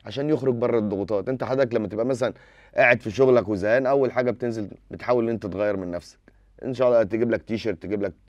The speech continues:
شيميز مثلًا، او تجيب لك بنطلون. الحاجات دي بتفرق. بتنزل تروح عند الحلاق، بتعمل، بتحلق دقنك، ب-، بتعمل لوك لنفسك عشان خاطر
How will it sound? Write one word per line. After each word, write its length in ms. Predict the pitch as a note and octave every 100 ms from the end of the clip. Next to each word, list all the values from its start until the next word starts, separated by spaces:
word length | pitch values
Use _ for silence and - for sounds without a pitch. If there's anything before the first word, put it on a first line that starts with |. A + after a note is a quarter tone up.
| D2 C#2
شيميز 460 | - G2 A2+ A2
مثلًا، 360 | G#2 A2+ G#2+ F#2
او 60 | E2+
تجيب 220 | G2 G#2+
لك 100 | F#2
بنطلون. 520 | F2 D2+ F2+ A2 G2+ - _ _
الحاجات 260 | B2 C3+ E3
دي 100 | D#3
بتفرق. 360 | D#3 D3 C3+
بتنزل 460 | A#2+ C#3+ C3+ A#2+ G2 - - -
تروح 180 | A#2+ A#2
عند 180 | A#2
الحلاق، 360 | A2 - A#2 B2+
بتعمل، 720 | A#2 G2 A#2+ A#2+ A2+ A2 G2+ - - -
بتحلق 400 | A2+ C#3 B2+ B2
دقنك، 380 | A2+ C3 B2+ A#2+
ب-، 140 | G#2
بتعمل 520 | A2+ A2 G2+ B2 A2+
لوك 220 | A#2+ B2 A#2+
لنفسك 380 | A2+ B2 C#3
عشان 180 | C#3+ D3+
خاطر 340 | D#3 D#3 D#3